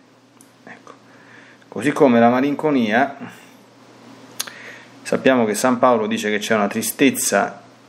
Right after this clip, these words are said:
secondo il mondo che produce la morte, ma c'è anche una tristezza secondo Dio che produce la vita.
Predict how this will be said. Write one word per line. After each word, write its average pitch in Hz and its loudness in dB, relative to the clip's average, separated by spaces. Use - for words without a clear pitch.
secondo 101 -2
il 101 0
mondo 139 4
che 101 0
produce 101 -2
la 98 2
morte, 95 -2
ma 98 -8
c'è 117 0
anche 117 -2
una 107 0
tristezza 110 -4
secondo 101 -2
Dio 104 -4
che 98 -8
produce 92 -16
la 98 -8
vita. 123 -2